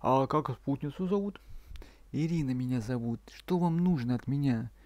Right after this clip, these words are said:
Проходите, Ирина, пожалуйста. Я отец Авсоний. Проходите, пожалуйста, в гостиную. Располагайтесь. Вот зачем я пришла к этому? Не пойми, кому, к чему, кого?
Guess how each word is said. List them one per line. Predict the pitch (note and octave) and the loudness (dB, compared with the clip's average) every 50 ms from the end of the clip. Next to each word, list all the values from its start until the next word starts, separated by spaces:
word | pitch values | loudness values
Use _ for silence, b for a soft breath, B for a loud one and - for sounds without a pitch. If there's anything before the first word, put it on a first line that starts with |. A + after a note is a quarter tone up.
| b b b b b b b - - - - - - - b b b b b b b b b | b b b b b b b -20 -20 -20 -20 -20 -20 -20 b b b b b b b b b
Проходите, | - D3 - - C3+ A#2+ G#2 B2+ C3+ - G3 | -6 -6 -4 -4 -4 -4 -4 -6 -6 -4 -2
Ирина, | G#3 G#3+ G#3+ G#3+ G#3 | -2 0 -2 -2 -4
пожалуйста. | A3 G3+ G3 G#3 G3 F#3+ - G3+ F#3 - - - - - - - - - B B B B B B B B B B B B B B B B B B - | -6 -6 -6 -6 -8 -6 -6 -8 -8 -8 -10 -20 -20 -20 -20 -20 -20 -20 B B B B B B B B B B B B B B B B B B -6
Я | A2+ A2 C#3+ E3+ G#3 B3 - - - - - - | 2 6 8 8 8 8 4 -4 -18 -20 -16 0
отец | - A2 A2+ A2+ - C#3+ F3 - - | 6 6 6 6 6 4 4 6 4
Авсоний. | - F2+ - - - A2 G#2+ A2+ C3+ D#3+ F#3 G3+ - | 0 0 0 -2 0 2 4 4 4 4 2 2 2
Проходите, | - D#3+ D#3+ - - B2+ A2+ G#2 A#2 C3 - - | 0 -2 -2 0 0 0 0 0 0 0 -2 0
пожалуйста, | - F#3 G3 F#3+ F#3+ F3 | 4 4 4 4 2 0
в | C3+ | 4
гостиную. | B2+ C3+ C3 - - - A#2 A#2 B2+ D3 F3 G3+ G#3+ A3 A3 - - | 4 4 4 2 -2 2 2 4 4 4 6 6 6 6 4 2 0
Располагайтесь. | - C3+ C3+ - - A2+ A#2+ A#2+ A#2 G2 A2+ A2 A#2 C3 C#3+ - - A3 G3+ - - - - B B B B B B B B B B B B - - B B B B B B B B B - | -2 -4 -4 -2 0 0 2 2 4 6 6 8 8 8 6 4 2 0 0 0 -4 2 2 B B B B B B B B B B B B -20 -20 B B B B B B B B B -6
Вот | A2 A2+ A2 | -6 -6 -4
зачем | C#3 D3+ - - G#3+ G3+ | -4 -6 -2 0 0 2
я | F3+ D3 | 2 0
пришла | - - - D#3 D3 - - F3 F#3 F3+ D3 | -2 -4 -4 -4 -2 -2 -2 0 0 0 0
к | - - | -2 -4
этому? | A#2 - - A2 A2 G#2+ G#2 - - - - - | -8 -6 -4 -6 -6 -6 -10 -12 -18 -20 -12 -10
Не | B2+ A2+ | -10 -8
пойми, | - - D#3 D#3+ D3 | -4 -4 -2 -2 -2
кому, | B2+ - - F3+ F#3+ F3+ D3 A2+ | -2 -2 0 2 4 4 2 2
к | - | -2
чему, | - - - F#3+ F#3 - | -6 0 4 4 4 4
кого? | - - F#3 F3 C3 A2 | 6 6 6 6 6 4